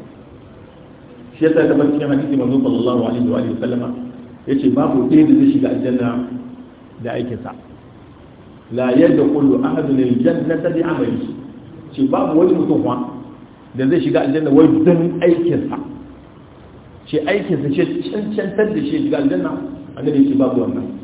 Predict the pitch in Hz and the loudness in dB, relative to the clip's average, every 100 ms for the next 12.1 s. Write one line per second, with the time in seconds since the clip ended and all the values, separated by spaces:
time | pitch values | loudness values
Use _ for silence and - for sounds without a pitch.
0 | - - - - - - 127 156 - - | -16 -20 -20 -20 -20 -6 0 0 0 -2
1 | 135 131 120 123 120 120 - - - - | 0 0 0 -2 -2 -2 -4 -8 -10 -14
2 | - - - - - - - - - - | -18 -20 -20 -20 -20 -20 -20 -20 -20 -20
3 | - - - - - 143 135 185 220 185 | -20 -20 -20 -20 -4 2 4 4 2 0
4 | - 208 190 180 180 180 156 160 170 165 | 0 -2 -2 2 2 2 0 -2 -4 -8
5 | - 143 185 - - 185 180 160 160 160 | -2 2 4 2 -2 -4 -2 -2 -2 0
6 | 143 156 165 - - - - 220 214 214 | 2 2 0 -4 -6 -8 2 4 4 2
7 | 208 180 185 185 180 - - - - - | 2 -2 -2 -2 -4 -8 -14 -18 -20 -20
8 | - 135 254 240 - 208 208 - 185 175 | -6 -4 -2 -2 -2 0 -2 -2 -4 -6
9 | - - 185 185 196 190 - - 135 165 | -8 -6 -2 0 0 -2 -6 -4 0 0
10 | 180 165 156 175 156 139 - 190 180 196 | 0 -2 -2 0 -2 -4 -4 -4 -4 -4
11 | 185 202 165 165 175 139 147 143 156 151 | -4 -4 -4 -4 -4 -4 -4 -4 -4 -4